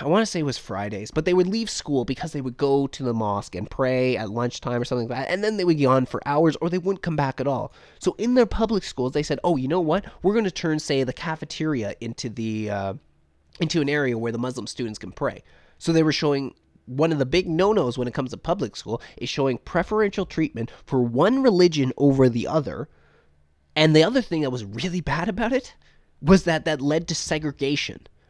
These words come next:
because then you were having, uh, the women, the little girls who were on their periods, couldn't pray and were forced to sit off to the side because they were considered impure.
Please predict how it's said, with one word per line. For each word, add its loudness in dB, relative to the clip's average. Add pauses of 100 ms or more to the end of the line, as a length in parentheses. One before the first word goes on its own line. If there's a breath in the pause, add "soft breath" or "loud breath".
(100)
because 2 (260 loud breath)
then 2
you 2
were 4
having, 2
uh, 2
the -2
women, -2 (220)
the 2
little 2
girls 0
who -2
were 2
on 0
their -2
periods, -2 (200)
couldn't 4
pray -2
and 2
were 0
forced -6
to -6
sit 0
off 6
to -4
the -2
side -2 (520)
because -2
they 0
were 0
considered -2 (120)
impure. -4